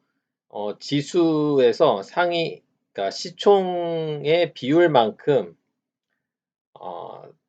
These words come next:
이제 투자를 하는 거죠. 그렇게 해서 이티에프를 만든, 어, 지수 이티에프가 훨씬 더 낫다라는 주장하는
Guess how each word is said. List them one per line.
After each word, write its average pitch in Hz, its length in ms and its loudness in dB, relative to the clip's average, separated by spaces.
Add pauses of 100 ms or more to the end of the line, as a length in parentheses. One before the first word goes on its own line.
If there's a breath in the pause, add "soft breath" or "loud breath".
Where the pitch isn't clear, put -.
(120)
이제 101 220 -6
투자를 156 520 2
하는 156 180 -2
거죠. 113 380 -6
그렇게 - 260 -12
해서 113 120 -6
이티에프를 123 560 -4
만든, 107 640 -8 (800)
어, 98 160 -14
지수 135 360 -6
이티에프가 131 1300 0
훨씬 151 360 -4
더 139 120 2
낫다라는 107 880 -4
주장하는 117 840 -8